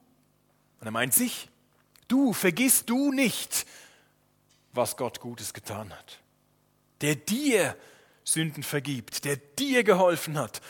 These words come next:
Damit meint er nicht den Leser, der diesen Psalm liest, er meint sich selbst damit und ruft sich auf, das nicht zu vergessen und Gott dafür zu danken. Und spannend eben als allererstes, woran er sich erinnert und immer wieder erinnern will,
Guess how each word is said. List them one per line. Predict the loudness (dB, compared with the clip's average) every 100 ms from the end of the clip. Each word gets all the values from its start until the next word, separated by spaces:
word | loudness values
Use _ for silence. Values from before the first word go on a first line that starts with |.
| -20 -20 _
Damit | -6 -2
meint | 2 4 4
er | 0
nicht | -2 -4 -6
den | -4
Leser, | 0 0 4 4
der | 4
diesen | 0 -2
Psalm | -2 -2 -2
liest, | -4 -4 -4 -4
er |
meint | -4 -4 -4
sich | -2 -2 0
selbst | 0 0 0
damit | -4 -4 -14 -20 -20 -20 _ _ -10
und |
ruft | 0 2 2 -2
sich | -2
auf, | 0 0 0
das | -6
nicht | -4 -6 -8
zu | -10
vergessen | -8 -8 -8 -12 -14 _ -20 -20 _ _
und | -18 -6
Gott | -4 -4 -8
dafür | -8 -12
zu | -12
danken. | -12 -12 -14 -20 _ _ _ _ _ _ _ _ _ -20 -20 -18 -18 -20 -20 _ _ _ _ _ _
Und | -8 -2
spannend | 6 6 6
eben | 6
als | 6 4
allererstes, | 4 8 8 8 6 4 0 0 -10 _ _
woran | -2 2 4
er |
sich | 4 6
erinnert | 6 6 6 6 4 2
und | -2 0
immer | 0 0
wieder | 4 6
erinnern | 6 4 2 0 4
will, | 4 4 0